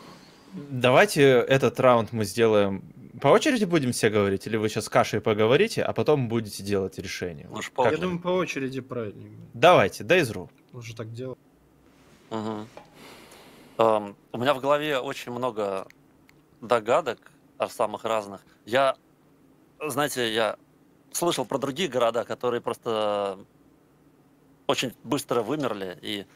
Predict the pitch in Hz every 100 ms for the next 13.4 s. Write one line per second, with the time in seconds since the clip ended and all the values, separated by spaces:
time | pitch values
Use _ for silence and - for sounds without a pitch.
0 | _ - 110 131 113 120 107 104 - 101
1 | 107 120 123 135 101 98 92 110 113 95
2 | - 110 - 101 - - - 107 113 98
3 | 98 _ _ _ _ _ _ 113 113 131
4 | 131 131 131 127 117 131 - 123 135 165
5 | 127 107 95 _ 117 113 113 113 _ _
6 | _ _ _ _ _ _ 127 117 120 113
7 | 107 _ _ _ _ _ - 117 113 110
8 | 110 - _ _ _ _ _ _ _ _
9 | _ _ _ _ _ _ _ _ _ -
10 | - _ _ _ _ _ _ _ _ _
11 | _ - 139 - - 190 135 135 147 113
12 | 107 104 120 147 104 92 - 107 120 139
13 | 110 101 95